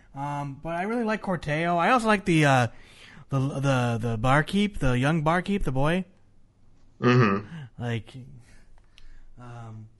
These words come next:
Speaker 1: but yeah, I think Fango was my favorite character just 'cause he's so crazy.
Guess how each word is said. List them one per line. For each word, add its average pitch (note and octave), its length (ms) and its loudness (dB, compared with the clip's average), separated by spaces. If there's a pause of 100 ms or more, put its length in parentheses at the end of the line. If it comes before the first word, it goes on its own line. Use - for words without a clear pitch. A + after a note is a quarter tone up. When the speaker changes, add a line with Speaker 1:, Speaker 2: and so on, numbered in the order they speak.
(2250)
Speaker 1:
but C3+ 120 -16
yeah, D3+ 160 -8
I E3 80 -4
think F#3+ 160 -6
Fango E3 380 2
was B2+ 120 0
my B2 140 -2
favorite C3 300 -4
character G#2+ 420 -10
just C3 160 -16
'cause D#3+ 100 -12
he's A#2+ 120 -12
so C3 100 -14
crazy. G#2+ 460 -16